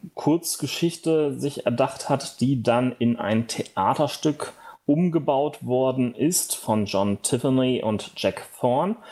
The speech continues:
Und, ähm, dieses Theaterstück wird derzeit in London gezeigt, in zwei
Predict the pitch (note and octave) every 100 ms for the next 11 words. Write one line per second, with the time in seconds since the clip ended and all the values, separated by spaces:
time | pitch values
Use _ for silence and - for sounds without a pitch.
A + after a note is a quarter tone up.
0 | - - - - - D3 D#3+ F#3 F#3+ E3
1 | E3 - C3+ C3+ C3+ C3+ B2+ C#3+ D3+ -
2 | - C3+ G#2 - D3 - D#3+ D#3 - A#2
3 | C#3 C3+ - - A2 A#2+ C3 - - C3
4 | B2+ - - A#2 A#2+ A2 G#2 G2+ G#2 G2+
5 | F#2+ F#2+ F#2 - A#2 F3 C4+ - - -
6 | - _ - F3+ - F2+ F2+